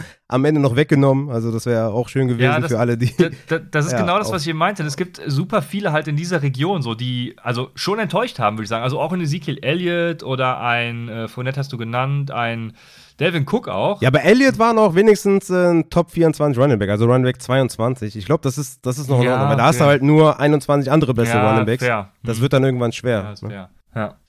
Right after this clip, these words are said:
Speaker 2: Ja, das stimmt.
Speaker 1: Ich würd sagen, Ramondre Stevenson war noch eine krasse Enttäuschung, sechs Komma eins Fantasy-Punkte.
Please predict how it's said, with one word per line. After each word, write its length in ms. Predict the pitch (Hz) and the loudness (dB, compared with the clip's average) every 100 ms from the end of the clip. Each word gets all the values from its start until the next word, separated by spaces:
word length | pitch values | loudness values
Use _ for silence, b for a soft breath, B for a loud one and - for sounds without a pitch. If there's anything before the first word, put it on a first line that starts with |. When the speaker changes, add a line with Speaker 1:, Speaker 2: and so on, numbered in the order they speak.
| _ | _
Speaker 2:
Ja, 220 | 143 226 | -2 -2
das 120 | 208 | -2
stimmt. 100 | 139 | -2
Speaker 1:
Ich 40 | 139 | 2
würd 100 | 180 | 4
sagen, 340 | 180 185 170 - - | 6 6 2 -2 0
Ramondre 420 | 135 156 180 170 | 4 6 6 4
Stevenson 560 | - 170 202 175 202 185 | 2 4 6 6 2 0
war 140 | 135 | 2
noch 140 | 175 165 | 2 2
eine 80 | 170 | 0
krasse 300 | - 165 165 | -2 0 0
Enttäuschung, 400 | 156 165 160 127 | 0 0 0 0
sechs 160 | 147 | 0
Komma 180 | - 143 | 0 0
eins 160 | 147 - | -2 -2
Fantasy-Punkte. 640 | 143 139 131 143 139 139 | -4 -4 -4 -6 -6 -8